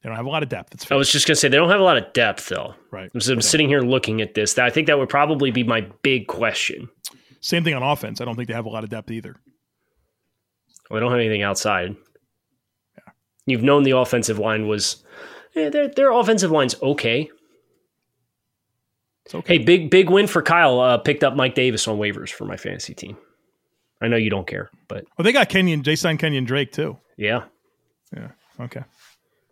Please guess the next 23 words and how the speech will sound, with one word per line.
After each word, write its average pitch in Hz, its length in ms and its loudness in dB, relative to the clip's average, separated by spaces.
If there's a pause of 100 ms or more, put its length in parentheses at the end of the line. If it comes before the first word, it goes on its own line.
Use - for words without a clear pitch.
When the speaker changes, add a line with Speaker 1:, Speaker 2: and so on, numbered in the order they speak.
(460)
Speaker 2:
Is 139 80 -2
there 156 100 2
anybody 165 280 2
else 156 160 0
we 156 60 2
need 151 120 2
to 143 60 -4
be 143 80 2
mindful 127 340 0
of? 120 100 0
That's, - 540 -4 (1400)
man, 107 300 -2
Vince 120 220 -2
Beagle 120 340 0
got 120 200 2
hurt 123 180 2
again 123 240 2
on 120 160 0
I 120 140 2
R 117 160 2
again. 120 220 0
That 123 180 -4
stinks. - 560 -8